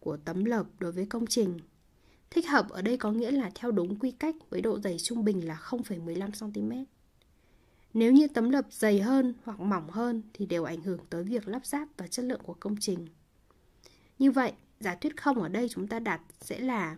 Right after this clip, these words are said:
mu bằng không phẩy mười lăm, đồng nghĩa với việc tấm lợp thích hợp với công trình. Và giả thuyết đối,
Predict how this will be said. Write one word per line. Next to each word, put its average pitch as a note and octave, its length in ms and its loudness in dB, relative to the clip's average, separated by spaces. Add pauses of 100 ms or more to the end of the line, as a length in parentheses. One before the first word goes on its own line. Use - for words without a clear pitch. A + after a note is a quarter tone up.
(100)
mu B3+ 220 4
bằng F3 140 0
không B3 200 -4
phẩy F#3+ 160 -2
mười E3+ 220 0
lăm, G#3+ 380 -2 (480)
đồng G3 260 2
nghĩa F#3+ 140 2
với B3 200 0
việc A3+ 220 0 (240)
tấm F#3 180 0
lợp A#3+ 200 0 (240)
thích - 160 -8
hợp G#3+ 180 -4
với F3+ 120 -8
công A3 220 -4
trình. F#3 280 0 (760)
Và G#3+ 140 4
giả F#3+ 200 2
thuyết C#4+ 220 -4
đối, A3 340 2